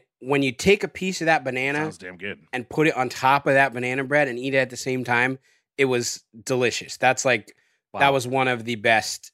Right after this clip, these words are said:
Speaker 1: um, things that I tasted from here.
Speaker 2: Wow.
Speaker 1: Um, now, on the dinner side,
Speaker 2: I love this.
Speaker 1: first of all, I had two juices. I had, I had the number four, which is the green,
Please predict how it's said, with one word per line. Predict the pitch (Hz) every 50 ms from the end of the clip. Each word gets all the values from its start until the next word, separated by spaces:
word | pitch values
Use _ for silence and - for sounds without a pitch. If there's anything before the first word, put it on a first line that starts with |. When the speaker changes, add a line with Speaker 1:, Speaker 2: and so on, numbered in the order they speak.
| _ -
Speaker 1:
um, | 113 110 110 107 104 101 101 101 101 101 _ _ _ _ _ _ _ _ _ _
things | - 127 113 110 -
that | 117 110 104
I | 101 101
tasted | 98 - 107 104 95 - - 98 90 -
from | - 98 90
here. | 92 98 85 73 - _ _ _ _ _ _ _ _ _ _ _ _ _ -
Speaker 2:
Wow. | - 113 117 117 117 110 107
Speaker 1:
Um, | 107 107 104 104 _ _ _ _ _ _ _ _ _ _ _ _ _ _ _ _ _ _ _ _ _ _ _ _ _ _ _ _ -
now, | 139 135 131 123 117 117 - _ _ _ _ _ -
on | 139 135 131
the | 123
dinner | 110 104 - 160 170 170 160 139 135
side, | - - 117 107 92 82 80 76 _ - _ _ _ _ _ _ _ _ _ _ _ _ _ _ _ _ _ _ _ _ _ _ _ _ _ _ _ _ _ _ -
Speaker 2:
I | -
love | 82 82 80 76
this. | 73 69 - - - - - _ _ _ _
Speaker 1:
first | - 156 180 175 175
of | 170
all, | 180 175
I | 165 170
had | 156 123 -
two | - - 160 160
juices. | 156 139 131 117 101 - - 95 92
I | 104 104
had, | 113 113 104 - -
I | 110
had | 117 113 104
the | 117
number | 113 120 120 135
four, | 135 - - 147 156 160
which | 170 170 165 180
is | 175 170
the | 180
green, | 165 143 135 131 127 120 123 135 156